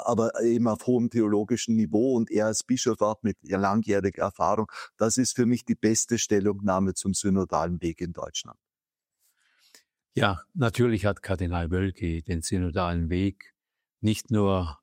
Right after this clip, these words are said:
Speaker 2: ähm, komplett abgelehnt, sondern er hat auch das Positive genannt, das möchte ich am Ende nochmal nennen, die Aufarbeitung des sexuellen Missbrauchs und der Umgang mit Verantwortung und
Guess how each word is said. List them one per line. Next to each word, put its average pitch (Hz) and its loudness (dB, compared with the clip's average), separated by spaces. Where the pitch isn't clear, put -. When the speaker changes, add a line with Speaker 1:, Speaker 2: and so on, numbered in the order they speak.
Speaker 2:
ähm, 87 -2
komplett 95 -2
abgelehnt, 107 0
sondern 98 0
er 95 2
hat 101 0
auch 92 0
das - -4
Positive 113 -2
genannt, 92 0
das 95 -2
möchte 95 -2
ich 101 -4
am 95 -2
Ende 101 0
nochmal 95 0
nennen, 110 0
die 113 0
Aufarbeitung 110 2
des 95 0
sexuellen 95 2
Missbrauchs 113 0
und 98 -4
der 123 -4
Umgang 117 2
mit 98 -2
Verantwortung 98 -2
und 95 -6